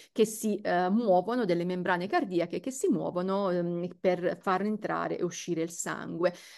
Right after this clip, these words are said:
Ancora, mm, vado rapidamente, ma ovviamente per gli atti, ehm, mi soffermerò.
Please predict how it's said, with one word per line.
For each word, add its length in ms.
Ancora, 680
mm, 260
vado 480
rapidamente, 800
ma 260
ovviamente 380
per 180
gli 80
atti, 480
ehm, 1080
mi 300
soffermerò. 600